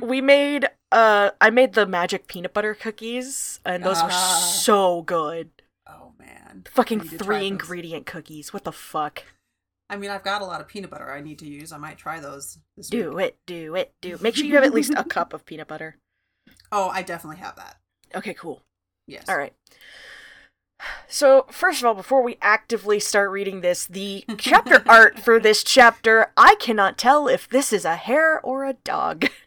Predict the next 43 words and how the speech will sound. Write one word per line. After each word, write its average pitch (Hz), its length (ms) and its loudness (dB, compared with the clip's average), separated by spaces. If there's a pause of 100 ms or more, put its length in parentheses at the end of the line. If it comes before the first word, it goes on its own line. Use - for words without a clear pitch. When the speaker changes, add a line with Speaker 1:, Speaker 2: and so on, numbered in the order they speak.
(240)
Speaker 2:
I 269 80 -6
mean, 285 280 -4
it's 294 160 -10
clearly 359 400 -8
meant 247 220 -8
to 233 80 -10
be 190 260 -12
a 185 40 -12
hare 190 220 -6
because 190 300 -12
of 170 60 -14
the 175 60 -10
floppy 175 520 -10
ears 170 560 -10
and 170 360 -14
the 190 80 -16
fact 196 280 -4
that 185 200 -10
dogs 175 340 -6
don't 180 180 -8
exist 165 480 -12
in 175 100 -12
Redwall 170 420 -8
anymore 170 320 -10
except - 280 -14
for 165 80 -18
that 156 180 -12
one 160 260 -14
mention. 170 460 -14 (220)
Speaker 1:
It's 320 220 0
Speaker 2:
But - 20 -6
it 226 40 0
Speaker 1:
got - 220 12
Speaker 2:
does - 80 -4
have - 240 8
Speaker 1:
such - 20 10
Speaker 2:
a 415 40 10
Speaker 1:
a 330 40 10
Speaker 2:
very 208 140 -2
Speaker 1:
Great 226 580 4
Dane 233 440 2
face, 214 520 0
though. 311 540 2